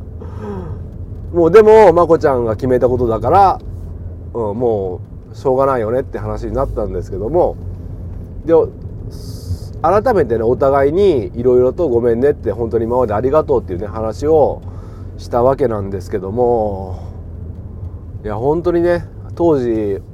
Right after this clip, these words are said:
本当に大好きだった彼女だったんで、すれ違ってたなと思って、思いましたね。ただ、その時ね、僕がね、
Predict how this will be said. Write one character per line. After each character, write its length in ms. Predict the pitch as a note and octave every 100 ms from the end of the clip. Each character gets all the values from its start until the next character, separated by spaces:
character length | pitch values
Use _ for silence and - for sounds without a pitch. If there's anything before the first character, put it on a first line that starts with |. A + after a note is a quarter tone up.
| - - - -
本 240 | C#3+ E3
当 120 | F#3+
に 60 | F#3
大 220 | E3+ F3+
好 80 | -
き 120 | C3
だ 120 | A2
っ 40 | G2+
た 140 | A2
彼 180 | A#2+ A2+
女 140 | G2
だ 120 | F#2+
っ 40 | F2
た 160 | F#2
ん 140 | F2 F#2
で、 320 | B2+ A2+ E2 - - - - - - - - - - - - - - - - - - - -
す 160 | - B2
れ 80 | A#2+
違 180 | B2+
っ 60 | B2
て 100 | B2
た 120 | A2+
な 280 | A#2 D#3 F3+
と 100 | D#3
思 120 | A#2+
っ 20 |
て、 260 | G2 G#2+ F2+ - - - - - - - -
思 240 | A#2+ A#2 G#2+
い 40 |
ま 140 | A2+
し 80 | G#2+
た 140 | A#2+ G#2
ね。 360 | A2 A2+ A2 -
た 140 | C#3+
だ、 520 | D3 D3+ D#3 D#3 D3 - - - - -
そ 140 | C#3
の 80 | C3+
時 200 | F3 F3
ね、 140 | C3 B2+
僕 240 | A#2+ B2+
が 100 | C3
ね、 200 | C#3